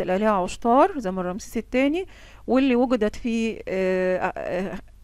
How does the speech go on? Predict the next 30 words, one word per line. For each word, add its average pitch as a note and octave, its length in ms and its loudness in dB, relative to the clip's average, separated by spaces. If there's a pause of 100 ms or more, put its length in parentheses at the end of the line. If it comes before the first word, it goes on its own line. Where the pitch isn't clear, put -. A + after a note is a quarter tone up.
(260)
الأختام F#3+ 720 0
طبعًا G3+ 260 2
مثل F#3 300 -4
ختم A3 300 0
الملك G3+ 340 0
حور G#3 300 2
محب، G3 340 -4 (420)
أو E3+ 100 -4
استخدام F#3 440 -4
الأختام A3 420 -4
مثل G#3 200 -6
ختم G3 260 -6
الملك G3 300 -4
حور G3+ 200 -2
محب. F3+ 300 -8 (1120)
رقم C4 260 0
تلاتة، G3 420 0
أظهرت D4 600 4
الآثار G#3+ 480 2
العراقية F#3+ 800 2
التي G#3 340 0
عثر A3+ 260 2
عليها G#3+ 340 4
في G#3+ 220 -2
جردة G#3 380 2
مدى A3 340 0
تفوق G#3+ 480 0
حضارتي F#3+ 540 0
الورقاء G#3+ 600 0
وجمدة G#3 420 0